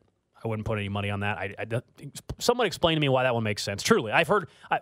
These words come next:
texting with buddies, they're like, "Oh, Brady's gonna end up in Las Vegas." He's three to one odds. Truly, give me the,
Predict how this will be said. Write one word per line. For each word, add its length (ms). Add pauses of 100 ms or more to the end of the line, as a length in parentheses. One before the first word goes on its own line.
texting 240
with 120
buddies, 260
they're 100
like, 140
"Oh, 100
Brady's 320
gonna 160
end 100
up 140
in 80
Las 200
Vegas." 340 (200)
He's 180
three 180
to 60
one 160
odds. 280
Truly, 320 (480)
give 160
me 140
the, 300